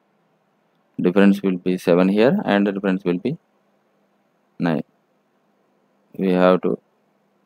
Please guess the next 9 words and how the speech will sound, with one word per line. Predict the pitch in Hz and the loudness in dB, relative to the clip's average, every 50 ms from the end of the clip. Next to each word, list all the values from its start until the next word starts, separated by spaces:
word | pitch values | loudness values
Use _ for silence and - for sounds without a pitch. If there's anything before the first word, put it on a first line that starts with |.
| _ _ _ _ _ _ _ _ _ _ _ _ _ _ - | _ _ _ _ _ _ _ _ _ _ _ _ _ _ -4
add, | - 90 90 87 87 87 85 85 | 0 2 2 4 4 4 4 2
uh, | 85 85 85 | 2 2 0
seventeen | - - 95 92 92 92 95 107 101 101 101 | 0 2 4 4 4 4 2 0 0 0 0
plus, | 104 101 101 - | 0 0 0 0
uh, | 92 92 92 92 90 - - - _ _ _ _ _ _ _ _ _ - | 0 2 2 2 2 0 -2 -6 _ _ _ _ _ _ _ _ _ 0
nine | 92 95 101 113 135 156 160 _ _ _ _ _ _ _ _ _ - | 4 6 6 6 4 2 -4 _ _ _ _ _ _ _ _ _ 4
or | 90 90 82 82 82 | 6 6 6 6 4
nineteen | 85 85 87 92 90 - 101 98 | 2 2 2 2 0 0 -2 0
plus | 98 120 135 151 - - | 0 0 -2 -2 -4 -12